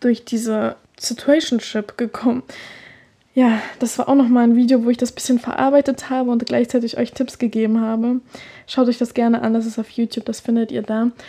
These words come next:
Habe ich auch als Podcast-Folge übrigens hochgeladen, also schaut einfach mal. Dann findet ihr das. Und hier jetzt einfach nochmal eine Folge mit konkreten Beispielen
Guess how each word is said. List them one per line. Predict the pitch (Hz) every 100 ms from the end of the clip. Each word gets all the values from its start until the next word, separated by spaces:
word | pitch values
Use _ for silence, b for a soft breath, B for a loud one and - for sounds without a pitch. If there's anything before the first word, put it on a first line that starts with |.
| B B
Habe | 233
ich | 226
auch | 226 226
als | 226 - - - _ -
Podcast-Folge | - 277 254 - 240 226
übrigens | 233 214 220 214 -
hochgeladen, | 220 - 214 208 208
also | 208 226
schaut | - 220
einfach | - 214 220
mal. | 220 233 240 B B B B B B B
Dann | 247 233
findet | 262 254 254
ihr | 247
das. | 233 262 - - b b b b _ _ _
Und | 240 226
hier | - 254 233
jetzt | 226 - -
einfach | 233 226
nochmal | 214 214 226
eine | 220
Folge | - 220 220
mit | 214
konkreten | - 220 220 - 262 262 247 220 -
Beispielen | 220 240 233 - - 233 233 240